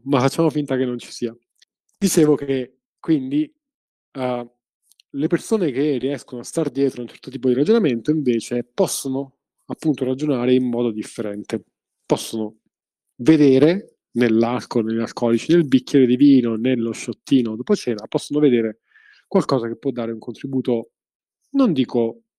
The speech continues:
necess-, non dico utile, non dico neanche pratico, ma dico semplicemente che può far stare bene. Perché può far stare bene su diversi livelli? Fisico, mettiamolo anche in discussione.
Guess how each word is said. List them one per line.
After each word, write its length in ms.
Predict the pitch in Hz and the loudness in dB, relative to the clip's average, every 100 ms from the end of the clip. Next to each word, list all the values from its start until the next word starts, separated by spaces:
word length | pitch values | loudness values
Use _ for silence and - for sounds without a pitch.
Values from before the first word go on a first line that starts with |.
| _ _ _ _ | _ _ _ _
necess-, 600 | 143 135 113 123 - - | -2 0 0 -6 -10 -12
non 160 | 165 180 | 0 2
dico 280 | 160 127 123 | 4 4 2
utile, 560 | 117 123 151 190 - _ _ - _ _ - | 2 2 2 0 -8 _ _ -20 _ _ 0
non 160 | 170 | 4
dico 180 | 139 135 | 4 4
neanche 340 | 139 143 120 - | 4 2 0 -2
pratico, 680 | - 107 - 120 175 - _ _ _ _ _ - | -2 -4 -8 0 0 -2 _ _ _ _ _ -2
ma 100 | 233 | 0
dico 200 | 139 117 | 0 -4
semplicemente 880 | 135 - - 127 110 - 117 - _ _ | -6 -10 -6 -6 -4 -6 -6 -10 _ _
che 140 | - - | -4 -2
può 360 | 135 123 120 _ _ _ _ _ _ | 0 0 -2 _ _ _ _ _ _
far 240 | - 175 | -4 -4
stare 320 | - - 113 | -4 -10 -10
bene. 560 | 110 110 107 110 110 _ _ _ _ _ _ | -10 -12 -12 -12 -14 _ _ _ _ _ _
Perché 320 | 254 - 131 | -2 2 0
può 120 | - 123 | 0 -4
far 180 | - | -10
stare 240 | 107 - 123 | -12 -8 -8
bene 220 | 113 113 | -8 -12
su 100 | 113 | -10
diversi 680 | 113 117 110 - 110 107 113 _ | -6 -4 -6 -8 -6 -6 -8 _
livelli? 640 | 123 123 117 110 110 113 110 _ _ _ _ _ _ | 0 0 2 0 0 -2 -4 _ _ _ _ _ _
Fisico, 800 | - 202 147 151 131 127 123 _ _ _ _ _ _ | 0 2 2 0 0 0 -4 _ _ _ _ _ _
mettiamolo 460 | 185 175 180 147 135 | -4 0 0 2 -2
anche 240 | 131 131 | -4 -6
in 60 | 120 | -6
discussione. 840 | 117 - - - 117 104 110 | -10 -12 -18 -10 -8 -8 -14